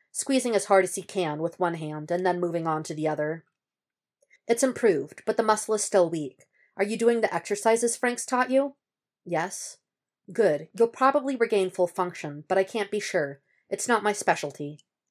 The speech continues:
He lets go and Matt's hands go back to his lap. "Any periods of confusion, lost time, or hallucinations?" He freezes, immediately tries to conceal it with a careful shake of his head,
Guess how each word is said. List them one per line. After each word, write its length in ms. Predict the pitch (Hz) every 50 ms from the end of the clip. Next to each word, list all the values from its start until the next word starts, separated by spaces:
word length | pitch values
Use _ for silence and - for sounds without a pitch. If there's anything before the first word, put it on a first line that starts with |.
| _ _ _ _ _ _ _
He 120 | _ - 240
lets 260 | 240 247 247 - -
go 240 | - 185 165 156 156
and 100 | 156 175
Matt's 240 | 190 180 - - -
hands 280 | - 190 170 160 160
go 100 | - -
back 180 | 160 160 156 -
to 80 | - 165
his 140 | 156 - 160
lap. 320 | 160 156 151 147 - _ _ _ _ _ _ _ _ _ _ _ _ -
"Any 160 | 185 208 226 214
periods 440 | - - 233 220 220 233 233 -
of 100 | 190 -
confusion, 640 | - 214 190 - - 175 175 180 - 208 214 214 208 190
lost 340 | 180 175 185 185 - -
time, 340 | - - 175 180 185 196 202
or 60 | 190
hallucinations?" 1000 | 180 202 190 180 190 - - 170 165 170 170 - 226 226 247 254 - - - - _ _ _ _ _ _ _ _ _ _ _ _ _ _ _
He 140 | - 277 254
freezes, 800 | - - - 233 202 180 - 160 156 156 156 156 - - - _ _ _ _ -
immediately 520 | 202 226 233 247 233 226 208 185 190 190
tries 320 | 185 - 196 180 180 180
to 80 | - -
conceal 400 | - 180 175 - - 196 180 175
it 100 | 165 -
with 140 | 170 175 -
a 40 | 180
careful 340 | - - 180 170 - 185
shake 260 | - - - 175 160 -
of 80 | 156
his 120 | 156 151 -
head, 360 | 175 156 147 151 151 165